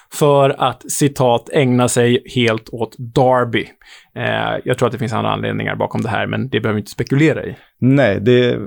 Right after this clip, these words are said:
Speaker 2: det är upp till familjen. Vi kan väl lämna det där. Men
Speaker 1: Mm.
Speaker 2: ibland kan man behöva sova på kontoret för att komma närmare verksamheten om man har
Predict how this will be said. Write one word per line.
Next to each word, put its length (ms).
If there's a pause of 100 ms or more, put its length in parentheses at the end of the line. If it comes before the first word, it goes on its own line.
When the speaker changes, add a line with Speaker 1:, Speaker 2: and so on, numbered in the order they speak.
Speaker 2:
det 120
är 40
upp 140
till 100
familjen. 440
Vi 80
kan 180
väl 120
lämna 300
det 100
där. 380
Men 240
Speaker 1:
Mm. 180
Speaker 2:
ibland 300
kan 120
man 120
behöva 200
sova 280
på 160
kontoret 460
för 100
att 60
komma 160
närmare 320
verksamheten 680
om 100
man 180
har 180